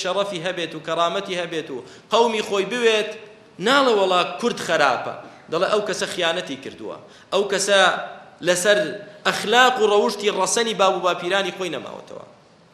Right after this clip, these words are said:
ئێمەش ئەمڕۆ کەسێ بە ناوی دینەوە لا بدات و کاولکاری بکە، ناڵین تەواو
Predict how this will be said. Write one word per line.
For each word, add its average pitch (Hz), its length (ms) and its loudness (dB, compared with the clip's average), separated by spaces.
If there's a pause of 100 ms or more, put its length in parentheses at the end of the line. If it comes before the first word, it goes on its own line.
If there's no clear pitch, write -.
(460)
ئێمەش 220 280 -2
ئەمڕۆ 254 260 0
کەسێ 208 260 0
بە 196 140 2
ناوی 240 300 2
دینەوە 226 420 2
لا 190 140 8
بدات 233 440 4
و 143 80 -4 (500)
کاولکاری 214 720 6
بکە، 226 140 2 (120)
ناڵین 262 360 6
تەواو 214 300 4